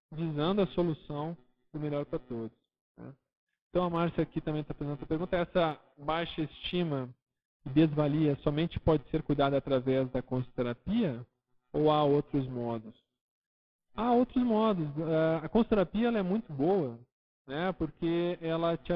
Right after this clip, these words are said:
vai te ajudar a fazer a autoconsciencioterapia, né? É o, é uma técnica de autopesquisa, né? E, e, e no processo da consulterapia ela te ajuda a fazer a autoconsulterapia e aí você consegue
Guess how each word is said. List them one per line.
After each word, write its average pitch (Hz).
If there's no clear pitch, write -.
vai 165
te 180
ajudar 165
a 147
fazer 160
a 156
autoconsciencioterapia, 160
né? 135
É 135
o, 131
é 135
uma 135
técnica 175
de 143
autopesquisa, 170
né? 139
E, 143
e, 143
e 143
no 139
processo 143
da 160
consulterapia 165
ela 165
te -
ajuda 156
a 160
fazer 160
a 156
autoconsulterapia 175
e 202
aí 190
você 190
consegue 175